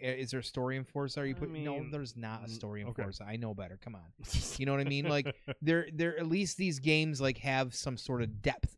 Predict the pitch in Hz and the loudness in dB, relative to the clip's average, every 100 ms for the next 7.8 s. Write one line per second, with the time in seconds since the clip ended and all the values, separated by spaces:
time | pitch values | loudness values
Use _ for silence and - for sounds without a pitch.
0 | - - 165 165 165 185 - 131 117 110 | -16 0 2 4 2 0 -6 -8 -6 -4
1 | 131 143 131 127 117 135 127 120 110 113 | -2 0 0 0 -2 0 0 0 -2 -4
2 | 110 117 143 139 117 131 131 - 127 190 | -6 0 4 2 2 -2 -2 -2 -2 2
3 | 220 196 120 175 180 127 147 135 117 127 | 2 2 0 -2 -2 -4 -4 -4 -4 -4
4 | 117 101 135 143 139 131 131 120 120 104 | -4 -4 -8 -8 -8 -10 -8 -8 -8 -12
5 | _ _ _ _ - 127 123 165 180 180 | _ _ _ _ 0 4 6 6 6 6
6 | 139 139 185 165 - 170 135 - 135 117 | 4 4 0 0 0 0 0 -2 -6 -6
7 | 120 127 143 165 170 151 135 110 | -8 -4 2 4 4 0 -6 -10